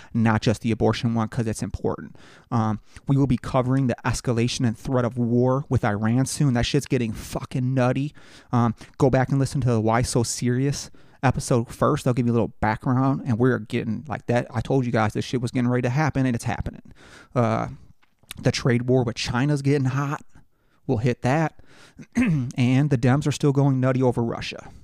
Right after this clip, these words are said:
So you still got that story going. Uh, so lots of hot topics coming your way. We'll probably combine a few of those together. We'll probably hit, um,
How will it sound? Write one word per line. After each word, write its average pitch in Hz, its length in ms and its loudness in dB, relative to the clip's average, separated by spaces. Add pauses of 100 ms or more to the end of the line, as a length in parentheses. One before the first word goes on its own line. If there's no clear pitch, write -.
(220)
So 123 400 -10 (720)
you 120 80 -2
still 120 260 2
got 120 300 0
that - 280 -4
story - 480 -8
going. - 300 -12 (680)
Uh, 110 340 -6 (280)
so - 100 0
lots 151 220 2
of 135 80 -2
hot 135 180 -2
topics - 280 -2
coming 131 240 0
your 123 100 -2
way. 135 100 2
We'll 156 140 0
probably 139 180 -2
combine 113 340 -2
a 107 40 -4
few 120 160 -2
of 117 80 2
those 113 160 0
together. 120 320 0
We'll 120 100 2
probably 117 220 2
hit, 113 420 -2 (580)
um, 110 400 0